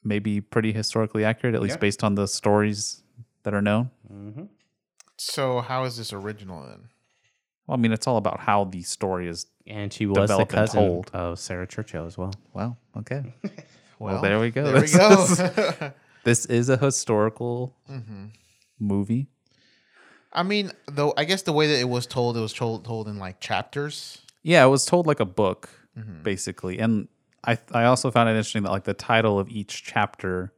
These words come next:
Speaker 3: Mm-hmm.
Speaker 1: that line was eventually said in
Speaker 3: Yeah.
Speaker 1: any of those scenes at some point. So I thought that was pretty interesting. Like,
Speaker 3: Mm-hmm.
Speaker 1: 'cause I think, what was it,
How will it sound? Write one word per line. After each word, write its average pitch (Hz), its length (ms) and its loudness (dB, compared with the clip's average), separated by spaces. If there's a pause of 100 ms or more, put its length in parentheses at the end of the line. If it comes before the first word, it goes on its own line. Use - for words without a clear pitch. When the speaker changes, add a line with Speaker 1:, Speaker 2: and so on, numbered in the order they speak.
(120)
Speaker 3:
Mm-hmm. 110 280 -18 (720)
Speaker 1:
that 104 160 -2
line 104 340 2
was 101 140 0
eventually 98 500 -2
said 98 560 0
in 95 420 -4 (320)
Speaker 3:
Yeah. 85 260 -14 (600)
Speaker 1:
any 120 200 2
of 98 100 0
those 92 200 -2
scenes 92 340 -6
at 90 100 -10
some 110 220 0
point. 92 340 -6 (1080)
So 101 220 -2 (100)
I 98 100 -4
thought 104 220 -4
that 95 120 0
was 92 100 -4
pretty 95 260 -10
interesting. 90 760 -10
Like, - 240 -16 (180)
Speaker 3:
Mm-hmm. 104 280 -20 (960)
Speaker 1:
'cause - 120 -12
I 98 40 -2
think, 98 260 -8
what 98 140 -2
was 90 160 -6
it, - 60 -16